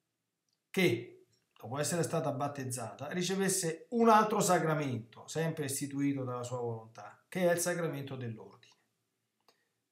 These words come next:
E una volta ricevuto questo sacramento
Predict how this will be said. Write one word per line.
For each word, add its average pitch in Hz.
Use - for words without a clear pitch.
E -
una 185
volta 226
ricevuto 175
questo 151
sacramento 139